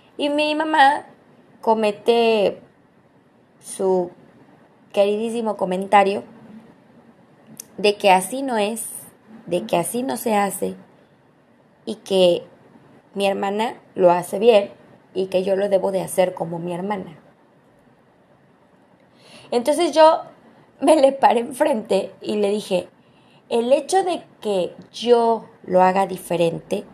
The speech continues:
no quiere decir que esté mal hecho." <laughs> Si yo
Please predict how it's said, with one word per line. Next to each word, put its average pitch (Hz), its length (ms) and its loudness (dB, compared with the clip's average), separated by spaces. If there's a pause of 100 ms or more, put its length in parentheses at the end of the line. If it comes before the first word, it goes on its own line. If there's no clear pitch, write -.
(360)
no 285 340 -2
quiere 359 340 0
decir 226 600 0 (240)
que 208 100 -2
esté 233 360 2
mal 233 400 -2 (100)
hecho." 285 440 0 (1300)
<laughs> 339 760 0 (1900)
Si 277 260 -2
yo 359 120 6